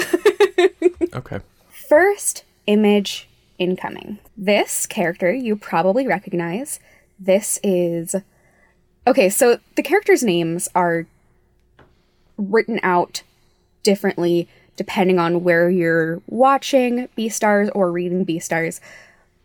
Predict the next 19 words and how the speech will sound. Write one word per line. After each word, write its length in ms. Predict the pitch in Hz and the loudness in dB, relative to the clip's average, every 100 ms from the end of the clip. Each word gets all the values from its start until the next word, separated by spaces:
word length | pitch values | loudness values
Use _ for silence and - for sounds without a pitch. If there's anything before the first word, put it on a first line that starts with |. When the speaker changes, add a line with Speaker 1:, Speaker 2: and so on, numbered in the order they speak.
| - | 0
Speaker 1:
Uh, 300 | 190 170 147 | 2 2 0
for 180 | - 233 | 0 0
the 80 | |
purpose 380 | 226 320 330 294 | 2 0 0 0
of 160 | 262 208 | 0 2
this, 200 | 196 - | -2 2
we're 60 | |
gonna 140 | 196 190 | 0 0
call 280 | - 185 180 | -2 -2 0
this 160 | 185 | -2
character 460 | - 170 - 170 165 | -2 -8 -2 -2 -2
Legoshi. 540 | 190 170 151 - - 202 _ _ _ _ _ _ _ _ | -4 -4 -4 -4 -10 -10 _ _ _ _ _ _ _ _
So 440 | - - 175 165 165 | -8 0 0 0 -4
Speaker 2:
Legoshi? 440 | 113 110 151 151 | -2 -4 -4 -8
Okay. 200 | 117 - | -8 -6
Speaker 1:
Yes. 460 | - - - - - _ _ _ _ _ _ | -6 -6 -8 -10 -10 _ _ _ _ _ _
So 160 | _ 247 | _ -4
you, 80 | 214 | 0
like, 200 | 185 | 0